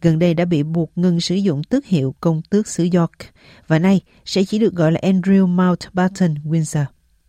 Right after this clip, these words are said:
Tổng thống Hoa Kỳ Donald Trump cho biết ông đã đồng ý giảm thuế nhập cảng với Trung Quốc xuống còn bốn mươi bảy phần trăm. Đổi lại, Bắc Kinh sẽ mua đậu nành của Mỹ,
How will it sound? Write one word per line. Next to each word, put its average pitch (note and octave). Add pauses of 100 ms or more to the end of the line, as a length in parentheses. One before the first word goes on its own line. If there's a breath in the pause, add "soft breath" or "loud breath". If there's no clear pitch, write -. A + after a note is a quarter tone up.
(680)
Tổng A#3
thống C4
Hoa G4
Kỳ F#3
Donald E3+
Trump E3
cho E3+
biết F#3+
ông E3+
đã D3+
đồng E3
ý F#3
giảm E3
thuế F#3
nhập B3+
cảng E3
với F#3+
Trung F#3+
Quốc C#4+
xuống B3
còn F#3+
bốn G3
mươi C#4+
bảy E3+
phần C3+
trăm. E3 (680 soft breath)
Đổi G#3
lại, A#3
Bắc A3
Kinh F#3+
sẽ F3
mua A3
đậu D#3
nành D#3+
của E3
Mỹ, F3